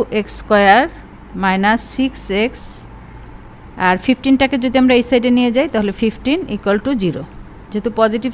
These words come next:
ছিল, এদিকে আসলে নেগেটিভ হয়ে গেল, ঠিক আছে? Just এটা মাল্টিপ্লাই করে দিলাম, তাহলে এটা হলো। এখন এটা কিন্তু, এটা এই ইকুয়েশনের ফরম্যাটে হয়ে গেল।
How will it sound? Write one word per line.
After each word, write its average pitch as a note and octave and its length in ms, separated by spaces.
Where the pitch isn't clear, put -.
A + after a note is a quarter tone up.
ছিল, C#4+ 140
এদিকে G3 240
আসলে D4 220
নেগেটিভ F#3 300
হয়ে D#3+ 180
গেল, D#3 120
ঠিক C4 180
আছে? C4 160
Just A3+ 240
এটা A3+ 200
মাল্টিপ্লাই A3 460
করে A3+ 220
দিলাম, C4 200
তাহলে G3+ 280
এটা G#3 220
হলো। A#3 180
এখন A3 160
এটা A#3 220
কিন্তু, B3 240
এটা G3+ 160
এই A3+ 140
ইকুয়েশনের A3+ 500
ফরম্যাটে F3 400
হয়ে D3+ 180
গেল। - 100